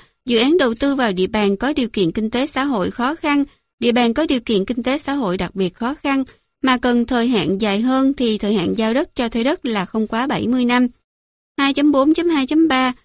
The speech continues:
thời hạn cho thuê đất để xây dựng trụ sở làm việc của tổ chức nước ngoài có chức năng ngoại giao không quá chín mươi chín năm. Khi hết thời hạn, tổ chức nước ngoài có chức năng ngoại giao nếu có nhu cầu sử dụng đất thì được nhà nước xem xét gia hạn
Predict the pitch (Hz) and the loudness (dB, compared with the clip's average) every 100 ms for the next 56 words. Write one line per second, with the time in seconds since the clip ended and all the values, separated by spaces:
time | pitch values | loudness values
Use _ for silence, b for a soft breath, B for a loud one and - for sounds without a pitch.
0 | b _ 269 262 220 220 277 285 302 285 | b _ 0 2 2 0 0 -2 -2 0
1 | 330 - 240 175 233 294 269 185 180 196 | -2 -2 -4 -2 -2 -2 0 0 0 -2
2 | - - - 262 226 208 196 - 226 180 | -2 -4 -4 -2 -2 -2 -4 -4 -6 -4
3 | 196 - 294 311 330 240 208 185 170 208 | -4 -4 0 0 0 2 2 0 -2 -4
4 | 262 302 294 247 233 156 165 220 233 226 | -4 -2 -2 0 0 -2 0 2 2 0
5 | b b _ - 247 233 226 254 - 254 | b b _ -2 0 2 0 0 -2 0
6 | 262 320 269 233 240 285 320 262 240 _ | 4 4 2 0 0 4 6 4 2 _
7 | _ _ _ _ - 294 320 349 262 240 | _ _ _ _ -2 2 2 2 0 2
8 | 214 180 190 - 247 302 330 359 254 226 | 2 2 0 -2 -2 0 2 2 2 2
9 | 185 - 226 240 285 330 277 254 226 156 | 0 -2 -4 -2 -2 -2 0 0 0 -2
10 | 208 240 240 b b _ 285 311 359 349 | -2 0 -2 b b _ 0 2 4 4
11 | 285 254 214 202 214 247 196 190 269 - | 2 0 -2 -2 -2 -2 0 0 -2 -4
12 | - 247 202 196 185 - 202 175 226 285 | -4 -2 0 -2 -4 -2 0 0 0 0
13 | 262 240 233 277 349 - 262 254 233 175 | -2 -2 -2 -2 -4 -2 -2 0 0 0